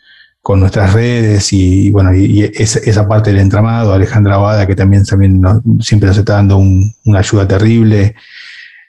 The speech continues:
Nico Bastida, y ahora se sumó Ana Bulla, que son también egresados de música y tecnología, que están haciendo los tutoriales y, y que también en, en un comienzo Nico Bastida ha hecho todo de manera desinteresada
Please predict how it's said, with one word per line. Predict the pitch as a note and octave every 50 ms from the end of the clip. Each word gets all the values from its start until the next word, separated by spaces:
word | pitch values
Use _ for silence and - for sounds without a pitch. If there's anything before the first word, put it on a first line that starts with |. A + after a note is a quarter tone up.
| _ _
Nico | - A2 A2 - A2
Bastida, | G2+ F#2+ F#2 - - B2 A#2+ A#2+ A#2+ A2 G#2 G#2
y | G2
ahora | G2 G#2 G#2
se | - - G#2
sumó | - - G#2 G2+ G#2+ G#2+ G#2 G#2
Ana | G#2 G#2+ G2+
Bulla, | G2+ G#2 A2 A2 G#2+ G#2+ - A2 G#2 G2 G2 F#2+
que | G2+
son | - - G#2 G2
también | G#2 G2+ G#2 G#2
egresados | G2+ G2 F#2+ F2+ - A2+ G#2+ G#2+
de | G#2
música | G#2+ G#2+ G#2+
y | G2+
tecnología, | G#2+ G2+ G2+ G2+ G2+ F#2 - - A#2+ A#2+ A#2
que | G#2 G2
están | G2 - - G2+ G2+ G2+ F#2+ F#2+ G2 F#2+
haciendo | F#2+ - G#2 G2+ G2+
los | F#2+ -
tutoriales | - G#2 F#2+ G2+ G2+ A2+ B2 B2+ A#2+ A#2 A2 G#2 - - F#2+
y, | F#2 F#2 F#2+ G2 G#2 G#2
y | G2+ -
que | - G#2+
también | G#2 G2+ G#2 A2+ A2+ G2+
en, | F#2+ G2 G2+ G#2+ G2+ G#2 -
en | G#2 G#2
un | G#2
comienzo | G2+ G2 G2+ G#2+ A2+ A#2 A2+ G#2+ A2+
Nico | G2+ G2+ G2+ - G2
Bastida | F#2+ - - B2+ C3+ C3 A2+ G2+ F#2+ G2
ha | G2+
hecho | G2+ - G#2
todo | - - A2+ A2 G#2+
de | G2 G2
manera | G2 G2+ A2 A2 G#2
desinteresada | G2+ G2+ - - - - G2 F#2+ F#2 - - A#2 B2 C3 C3 A#2+ G#2+ A2